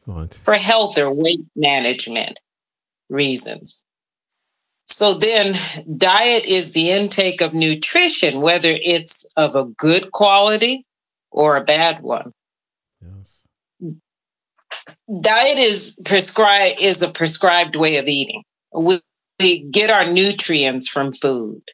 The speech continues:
Speaker 2: In other words, what you put into your mouth provides the raw building blocks for what, um, for your internal physiology.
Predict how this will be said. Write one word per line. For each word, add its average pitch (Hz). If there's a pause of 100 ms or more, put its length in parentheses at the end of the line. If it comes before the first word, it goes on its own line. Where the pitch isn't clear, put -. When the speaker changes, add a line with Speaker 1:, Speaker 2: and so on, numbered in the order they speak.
(300)
Speaker 2:
In 135
other 165
words, 165 (800)
what 196
you 202
put 202
into 208
your 151
mouth 208
provides 151
the 135
raw 147
building 156
blocks 131
for 135
what, 131 (440)
um, 135 (180)
for 151 (380)
your 170
internal 156
physiology. 120